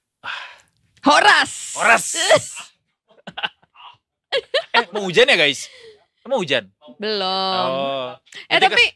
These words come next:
Speaker 2: tapi ngomongin, eh, apa, Danau Toba di Sumatera Utara, pon digelar di Sumatera Utara dan Aceh loh.
Speaker 1: Iya, dua lokasi ya.
Speaker 2: Iya, dua lokasi.
Speaker 1: Tapi yang menyedihkan adalah justru lebih banyak berita buruknya yang kita dengar.
Speaker 2: Ya, itu awal-awal kan. Ma-, ya, mungkin karena baru, apa,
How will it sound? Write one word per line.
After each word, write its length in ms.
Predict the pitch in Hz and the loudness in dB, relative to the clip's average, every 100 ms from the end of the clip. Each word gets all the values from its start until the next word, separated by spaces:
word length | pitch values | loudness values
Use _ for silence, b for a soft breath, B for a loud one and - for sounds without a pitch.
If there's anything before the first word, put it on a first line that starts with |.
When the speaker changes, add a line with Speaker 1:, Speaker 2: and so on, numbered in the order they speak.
| _ _ | _ _
Speaker 2:
tapi 200 | 311 427 | -6 -4
ngomongin, 520 | 381 302 285 269 262 254 254 | -4 -4 -2 0 0 -2 -8
eh, 440 | - 240 233 226 220 | -4 0 0 0 -2
apa, 280 | 247 403 | 0 -2
Danau 280 | 381 233 220 | -2 -4 -2
Toba 260 | 220 214 262 | -2 0 -2
di 80 | 294 | -2
Sumatera 360 | 277 240 226 | -6 -6 -4
Utara, 420 | 220 220 226 285 330 | -4 0 0 2 0
pon 580 | - - - 359 381 359 | -4 -4 4 4 2 -6
digelar 520 | 269 240 294 359 302 | -6 -2 2 2 0
di 160 | 262 | -6
Sumatera 340 | 254 269 262 254 | -8 -6 -2 -2
Utara 220 | 247 277 | -2 -4
dan 180 | 294 285 | -6 -6
Aceh 340 | 359 - 359 | -6 -4 -6
loh. 280 | 269 190 - _ _ - - | -4 -6 -6 _ _ -20 -18
Speaker 1:
Iya, 180 | 165 208 | -2 0
dua 180 | 180 160 | 2 0
lokasi 400 | 147 156 170 160 | 2 -2 0 0
ya. 60 | 120 | 4
Speaker 2:
Iya, 240 | 403 277 233 214 214 | 4 4 4 2 0
dua 180 | 208 208 | -2 -4
lokasi. 720 | 208 220 226 - 233 208 196 | -4 -4 -6 -6 -10 -8 -4
Speaker 1:
Tapi 160 | 185 190 | -4 -2
yang 80 | 247 | -2
menyedihkan 380 | 214 175 170 254 | -2 -4 -2 -2
adalah 260 | 202 165 214 | -2 -2 -2
justru 260 | 175 165 | -6 -10
lebih 180 | 240 170 | -10 -6
banyak 180 | 143 147 | -4 -6
berita 320 | 123 147 143 143 | -8 -10 -6 -8
buruknya 580 | 135 135 175 _ 233 175 | -8 -12 -14 _ -8 -4
yang 180 | 131 120 | -4 -6
kita 220 | 113 127 | -14 -12
dengar. 340 | 117 110 104 - | -10 -10 -10 -2
Speaker 2:
Ya, 160 | 190 190 | 0 2
itu 140 | 196 | 4
awal-awal 760 | 233 214 185 160 175 190 185 180 | 4 4 4 2 2 0 0 0
kan. 180 | 170 180 | -2 -2
Ma-, 140 | 185 | -2
ya, 200 | 208 247 | 4 4
mungkin 260 | 277 277 320 | 4 -4 -2
karena 260 | 285 262 254 | -2 0 0
baru, 720 | 220 220 214 214 208 208 196 | 0 0 -2 0 0 -2 -2
apa, 420 | - 208 277 320 | -4 0 2 2